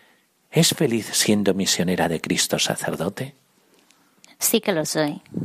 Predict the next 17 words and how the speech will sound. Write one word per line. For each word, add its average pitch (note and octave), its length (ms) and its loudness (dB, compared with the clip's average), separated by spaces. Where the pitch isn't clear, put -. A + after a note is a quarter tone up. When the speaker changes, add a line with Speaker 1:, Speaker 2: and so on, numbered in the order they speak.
Speaker 2:
Soy G3+ 260 0
feliz, E3+ 500 0
¿eh? F#3 420 4
Y G3 260 6
es A3 240 6
verdad A3 420 4
que F#3+ 560 0
quizás G#3 400 2
ante F#3 180 -2
el F3 80 -2
mundo G3+ 400 4
se F3+ 180 0
cree F#3 240 2
que E3+ 120 -2
se D3+ 120 -2
pierde E3 300 0
mucho, G3+ 460 0